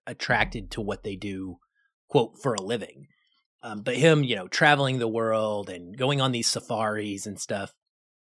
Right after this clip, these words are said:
it was a, a really nice extra angle, um, to his character, and just getting to see the two of them contrasted within how they both participate in this sport was really, really interesting. Um, and I, and I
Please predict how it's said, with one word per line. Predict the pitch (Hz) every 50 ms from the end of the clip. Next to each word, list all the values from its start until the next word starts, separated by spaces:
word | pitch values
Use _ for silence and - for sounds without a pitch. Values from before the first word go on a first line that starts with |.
| _ _ _ - - -
it | 156
was | 147 127 - - _ _ -
a, | - 160 -
a | - 156
really | 131 151 175 160 147 127 117 113 - _ _ _ _ _ _ _ _ _ _ _ _ _ -
nice | 165 131 131 135 139 135 - - -
extra | 135 123 - - - - 110 - - -
angle, | 107 101 101 98 101 92 87 85 - _ _ _ _ _ _ _ _ _ _ _
um, | - 98 95 95 95 92 -
to | -
his | 131 107 -
character, | - 143 123 95 - - 107
and | 113 117
just | 123 -
getting | - 147 131 120
to | 104 107
see | - - 113
the | 101 101
two | - - - 117 110
of | 101 95
them | 95 101 92 90 92 90 - _ _ _ _ _ _ _ _ _ _ _ _ -
contrasted | - - 147 143 139 - 131 107 90 - - - 104 90 90 80 - - _ _ _ _ _ _ -
within | - 113 98 - 120 110 107 95 95 - _ _ _ _ _ _ _ _ _ _ -
how | - - 117 117 117
they | 110 113 110
both | 101 110 107 104 95 - - - - _ _ -
participate | 113 110 - 165 - - - - 107 101 98
in | 95 92
this | 92 90 -
sport | - - 98 95 - 98
was | 98 90 -
really, | 92 92 107 135 156 156 139 123
really | 110 110 110 101 95 101
interesting. | 98 95 - 87 - - - - - _ -
Um, | - - - 85 80 69
and | 101 101
I, | 101 113 - -
and | 117
I | 117 120 107